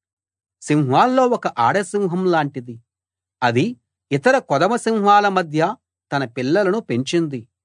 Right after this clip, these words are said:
వాటిలో ఒకదాన్ని కొదమ సింహం అయ్యేంతగా పెంచింది. ఆ కొదమ సింహం వేటాడడం నేర్చుకుంది. అది మనుషులను మింగేసింది. అప్పుడు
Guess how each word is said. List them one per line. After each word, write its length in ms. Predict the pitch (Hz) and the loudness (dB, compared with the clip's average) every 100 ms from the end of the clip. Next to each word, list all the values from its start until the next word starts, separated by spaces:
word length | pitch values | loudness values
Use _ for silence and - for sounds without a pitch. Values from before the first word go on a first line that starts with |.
| _ _ _ _ | _ _ _ _
వాటిలో 540 | 117 135 208 269 277 | 2 2 4 4 4
ఒకదాన్ని 600 | 269 226 170 143 160 160 240 - _ _ - | 4 0 0 0 2 0 -2 -6 _ _ -8
కొదమ 300 | 120 165 254 | -2 0 0
సింహం 420 | 254 247 220 226 - | 0 -2 0 -2 -2
అయ్యేంతగా 600 | 147 165 196 185 180 202 | 0 0 0 0 2 2
పెంచింది. 580 | 226 190 175 165 139 120 - _ _ _ _ _ - | 2 -4 -4 -6 -8 -10 -18 _ _ _ _ _ -2
ఆ 140 | 123 | -2
కొదమ 360 | 117 113 120 156 | 0 -2 2 2
సింహం 400 | 170 190 175 240 247 _ _ _ - | 2 2 2 0 -4 _ _ _ -6
వేటాడడం 760 | 107 123 135 175 190 202 254 240 | 2 2 4 2 2 2 0 0
నేర్చుకుంది. 640 | 226 - 233 180 147 127 - _ _ _ _ _ | -2 -4 -4 -2 -2 -6 -12 _ _ _ _ _
అది 220 | 127 123 180 269 _ _ _ - | 0 0 -2 -4 _ _ _ -2
మనుషులను 560 | 113 165 - 240 233 | 0 0 2 2 2
మింగేసింది. 800 | 240 165 165 190 254 247 226 180 139 _ _ _ _ _ _ _ | 2 2 4 4 2 -2 -4 -4 -6 _ _ _ _ _ _ _
అప్పుడు 420 | 127 - 254 214 | -4 -2 0 2